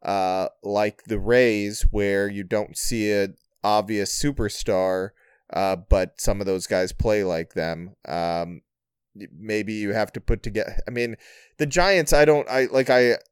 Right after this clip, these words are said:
honestly, I haven't looked at their numbers, so I don't even know how they're doing it. Uh, but the <laughs> Giants, the Giants seem to, uh, put together a really good offense after a down year last year. For two of the last three years, we kinda look at their team and, like,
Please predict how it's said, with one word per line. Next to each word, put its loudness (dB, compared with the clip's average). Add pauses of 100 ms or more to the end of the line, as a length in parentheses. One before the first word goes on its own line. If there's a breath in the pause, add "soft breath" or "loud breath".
(400)
honestly, 2
I 8
haven't 2
looked -2
at -8
their 0
numbers, 0
so 0
I 4
don't 0
even -4
know -2
how 0
they're -6
doing -4
it. -8 (440)
Uh, 0
but -6
the -6
<laughs> -
Giants, 4 (540 loud breath)
the 2
Giants 6
seem 0
to, 4
uh, 2
put -2
together 2
a 0
really 0
good 0
offense -2
after -2
a -6
down -4
year -4
last -2
year. -4
For -6
two -6
of -4
the -2
last -2
three -6
years, -2
we -8
kinda -6
look -6
at -10
their -6
team -6
and, -8
like, -8